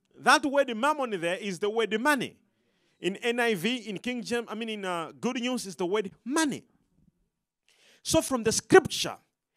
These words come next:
from the scripture, there are two masters in this world. There is money and God. But this money, it is called mammon. And as I said,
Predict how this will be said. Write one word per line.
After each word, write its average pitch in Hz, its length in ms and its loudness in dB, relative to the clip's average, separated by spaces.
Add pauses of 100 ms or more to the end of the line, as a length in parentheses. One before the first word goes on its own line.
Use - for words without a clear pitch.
(180)
from 254 200 4
the 233 120 2
scripture, - 500 2
there 208 80 2
are 190 40 2
two 269 200 12
masters 202 640 0 (240)
in 175 140 4
this 180 180 6
world. 123 380 -4 (1120)
There 160 160 -2
is - 360 -4 (120)
money 269 580 0 (1200)
and 147 240 -4
God. 139 260 2 (1120)
But 247 160 -2
this 302 240 4
money, 240 580 0 (1300)
it 175 140 -6
is 170 100 -2
called 220 320 4
mammon. 160 500 0
And 156 120 -8
as 143 100 -8
I 156 60 -6
said, 202 260 -6